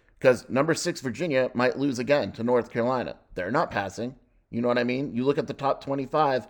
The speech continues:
Creighton lost. Iowa State lost. Um, you know, it, number eight, Texas lost. Number twenty-five, Texas A and M lost. Kansas barely beat West Virginia. Number thirteen lost.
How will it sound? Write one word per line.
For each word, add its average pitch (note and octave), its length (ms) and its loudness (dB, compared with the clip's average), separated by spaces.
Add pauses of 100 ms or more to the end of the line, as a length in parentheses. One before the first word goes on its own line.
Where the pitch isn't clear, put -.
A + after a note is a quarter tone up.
(280)
Creighton A#2 400 -2
lost. G#2 380 -4 (260)
Iowa B2 260 0
State A#2+ 300 0
lost. F#2+ 420 -2 (380)
Um, G2 500 -6
you A2 140 -4
know, F2+ 340 -6
it, - 240 -4 (460)
number A#2+ 320 0
eight, A#2 240 0
Texas A#2 460 -8
lost. G2 480 -4 (340)
Number A2+ 160 -2
twenty-five, B2+ 580 -2
Texas A#2 380 -6
A A#2+ 60 0
and A#2+ 160 0
M F#2+ 260 -4
lost. G2+ 480 -2 (320)
Kansas C#3 380 0
barely B2 340 2
beat A#2+ 160 -4
West A2+ 220 2
Virginia. G#2 420 -6 (160)
Number A2 140 -4
thirteen C3+ 680 0
lost. A2+ 340 -4